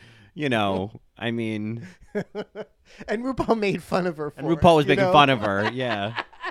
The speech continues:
Speaker 2: She was like, "That was so stupid."
Speaker 1: Yeah, I thought that was just so dumb, and we just laugh about it.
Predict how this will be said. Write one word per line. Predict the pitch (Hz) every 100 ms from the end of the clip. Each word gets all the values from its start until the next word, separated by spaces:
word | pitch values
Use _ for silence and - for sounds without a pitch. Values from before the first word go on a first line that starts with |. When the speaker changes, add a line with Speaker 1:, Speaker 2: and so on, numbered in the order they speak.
| - _ - - - - - - - _ - - 240
Speaker 2:
She | - 240
was | 196
like, | 202
"That | 240 302
was | 214
so | - 320 339 440
stupid." | - - 311 311 403 175 160
Speaker 1:
Yeah, | 147 113
I |
thought | 127 226
that | 233
was | 175
just | 175 -
so | 175 220 370
dumb, | 269 208 233 135 107 104
and | 117 127
we | 135
just | 190 -
laugh | 143 165 381
about | 143 110 92 87
it. | 85